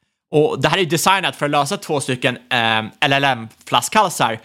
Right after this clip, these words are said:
Compute density, alltså beräkningsdensitet, och memory bandwidth, alltså, alltså bandbredd.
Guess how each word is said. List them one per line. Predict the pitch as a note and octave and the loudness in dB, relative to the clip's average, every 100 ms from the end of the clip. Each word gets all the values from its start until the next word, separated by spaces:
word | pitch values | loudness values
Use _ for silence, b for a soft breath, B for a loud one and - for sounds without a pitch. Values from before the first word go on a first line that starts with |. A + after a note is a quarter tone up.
| B - | B -10
Compute | C#3+ - G#3+ G#3 | -10 -4 -4 0
density, | E3+ D#3 - F3 - | 0 0 -2 -2 -2
alltså | - - | -6 -8
beräkningsdensitet, | - A#2+ D3 C3+ C3 D3 B2+ B2+ C#3+ B2 - | -6 0 0 0 -2 -2 -2 -4 -2 -2 -2
och | B2 | -4
memory | A#2+ F#3 F3+ C#3 | 0 0 0 -2
bandwidth, | A2+ A#2 G#2+ G#2 A2+ - | 0 -2 -2 -8 -10 -8
alltså, | A2 A2+ G#2+ B B B B B B | -6 -6 -10 B B B B B B
alltså | C3 C3+ | -2 4
bandbredd. | G3 C3+ G#3+ | 4 4 -2